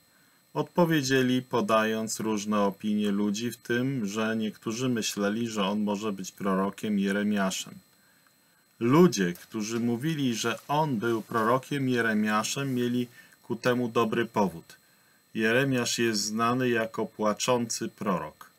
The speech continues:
ze względu na jego głęboki smutek dla ludu izraelskiego. Ktoś powiedział, że Jeremiasz cierpiał za Izrael, przez Izrael i z Izraelem. Jeremiasz cierpiał dla świadectwa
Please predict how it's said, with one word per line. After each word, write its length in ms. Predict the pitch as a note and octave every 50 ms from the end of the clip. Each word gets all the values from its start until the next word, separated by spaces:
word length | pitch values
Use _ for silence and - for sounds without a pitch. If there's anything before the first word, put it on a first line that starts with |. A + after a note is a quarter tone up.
| _ _ _ _ _ _ _ _ -
ze 220 | G#2 G2+ A2+ A2+
względu 580 | G#2+ G2+ G2 G#2 A2+ A#2 B2 B2 C3 B2+ D#3 D#3+
na 380 | D3 B2 A2+ A2+ A2 A2 A2
jego 400 | A2 A2+ A#2+ B2 A#2+ B2+ C#3+ C3+
głęboki 640 | B2 A#2+ A#2+ A#2 A2+ A2 G#2+ A#2+ B2 B2 - D3+ C#3
smutek 500 | - - - A#2 G#2+ - - A#2+ A#2 A2+
dla 200 | G#2 G#2 G#2+ G#2+
ludu 400 | A2 A#2+ A#2+ A2 G2 G2 F2+ F2+ -
izraelskiego. 1000 | G#2+ G2 F#2 G2+ G2 G2 F#2+ F#2+ F#2+ - - - - F#2+ E2+ E2 F2 E2+ - - - _ _ _ _ _ _ _ _ _ _ _ _ _ _ _ _ _ _ _
Ktoś 460 | - - - C3+ C3 A2+ F#2+ - -
powiedział, 640 | - A#2+ G#2+ G2 G#2+ A2+ A#2+ A2+ A#2+ C3+ C3+ C3+
że 240 | B2 A#2+ B2 A#2+ A#2+
Jeremiasz 600 | A#2 A#2 A2 A2+ A#2 A#2 A#2+ A#2 A#2 A2 - -
cierpiał 600 | - - - B2+ B2 A#2 - - A#2+ A2+ A2 G#2+
za 220 | G2 G#2 G#2+ G#2+
Izrael, 640 | G#2+ G#2 G2 G2 G#2+ G#2+ G#2+ A2 A2 A2+ A#2 A#2 A#2 -
przez 400 | - - - B2 A2+ A2 - -
Izrael 600 | - B2 G#2+ G#2 A2 G#2+ A2 A2 A2 A2+ A2 A2 - -
i 100 | A2+ G#2
z 180 | - - - -
Izraelem. 800 | B2 G#2+ G2 G2+ F#2+ F#2 F#2 F#2 F#2 F2 E2 E2 D#2+ E2 D#2+ - _ _ _ _ _ _ _ _ _ _ _ _
Jeremiasz 640 | - A2+ A#2 A#2+ C3 C#3 C#3+ C#3+ C#3 B2+ A#2 - - -
cierpiał 640 | - - - C3 C#3 C#3+ C3+ - - G#2+ G2+ G2+
dla 340 | G2 G#2 G#2 G#2+ G#2+ G#2+ G#2
świadectwa 920 | - - - A#2 A2 G#2 A#2+ B2 C3 C3 - - - - - C#3+ C#3+ C#3